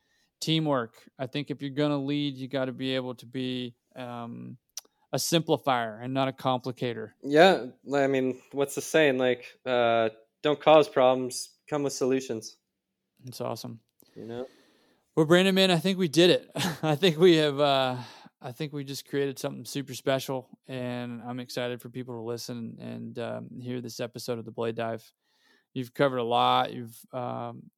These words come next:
Speaker 1: opened up your heart and definitely let people in on who you are and the adventures you've had along the way and who's helped. So, um, I'm super grateful, and I know everybody else is too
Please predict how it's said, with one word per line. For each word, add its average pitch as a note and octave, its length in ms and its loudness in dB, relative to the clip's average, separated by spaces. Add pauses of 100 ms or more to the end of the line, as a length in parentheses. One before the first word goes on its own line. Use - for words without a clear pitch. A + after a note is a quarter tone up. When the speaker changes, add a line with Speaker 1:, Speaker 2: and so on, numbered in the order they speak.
(160)
Speaker 1:
opened C3 300 -4
up B2+ 220 -6
your A#2+ 420 -6
heart D3 480 4
and B2 360 -12 (520)
definitely C3+ 400 0
let C3+ 200 0
people C3+ 260 -4
in C3+ 260 -2
on B2 380 -6
who C3 120 -4
you D3 220 2
are C#3+ 300 4
and B2 220 -6
the B2 100 -4
adventures B2 560 -6
you've A#2+ 120 -10
had B2 180 -2
along B2 200 -4
the A#2+ 60 -8
way A#2+ 380 -4
and A#2 120 -8
who's B2 180 -8
helped. B2 340 -6 (680)
So, A#2+ 520 -12 (120)
um, B2 460 -12 (380)
I'm C#3 160 0
super D3+ 340 -2
grateful, C3 440 0
and B2 100 -4
I A#2+ 40 -6
know B2 140 -8
everybody A#2 320 -8
else A#2 220 -10
is A#2+ 160 -14
too A#2+ 260 -10